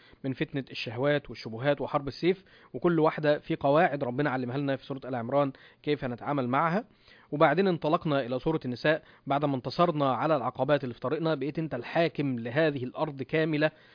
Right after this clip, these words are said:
وأنت خليفة الله سبحانه وتعالى فيها أيها المسلم، فلا بد أن تحكم بعدل وحكمة وصفات هذا الإنسان الذي يحمل شريعة الله سبحانه وتعالى في الأرض. ثم انتقلنا إلى سورة المائدة وكلمنا عن المواثيق التي تقوم بها حياة الفرد وحياة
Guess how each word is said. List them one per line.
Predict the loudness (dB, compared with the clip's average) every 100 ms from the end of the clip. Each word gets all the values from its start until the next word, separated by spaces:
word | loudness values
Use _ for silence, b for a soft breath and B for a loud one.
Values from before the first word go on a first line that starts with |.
| B
وأنت | -4 -2 -2
خليفة | -4 -6 -6 -6
الله | -6
سبحانه | -6 -4
وتعالى | -2 -2 -2
فيها | -4 -6 -4
أيها | -2 0
المسلم، | 0 -2 2 2 0 B B
فلا | 0 4
بد | 4 4
أن | 0
تحكم | -4 -4 -2 -2 -2
بعدل | -2 -2 0 0 -2 -4
وحكمة | -8 -8 -4 -4 -2 -6 -8 B _
وصفات | -10 -4 -4 0
هذا | -2
الإنسان | -2 -6 -4 -2 -2
الذي | -2 -2 -2
يحمل | -4 -2 -4 -4
شريعة | -6 -4 -4
الله | -6 -8
سبحانه | -8 -6
وتعالى | -4 -2 -4
في | -4
الأرض. | -2 -2 -2 B B B
ثم | -2 2 2
انتقلنا | 2 0 -4 -12 -8 -2 0 0
إلى | -2 -2
سورة | -2 -2
المائدة | -4 -4 0 0 0 B B
وكلمنا | -4 0 4 4
عن | 2
المواثيق | 2 4 2 2 0 0
التي | -6 -6 -6
تقوم | -4 -2
بها | -2 -2 -4
حياة | -4 -6 -4
الفرد | -4 0 0 -2 -16 b b b
وحياة | -4 0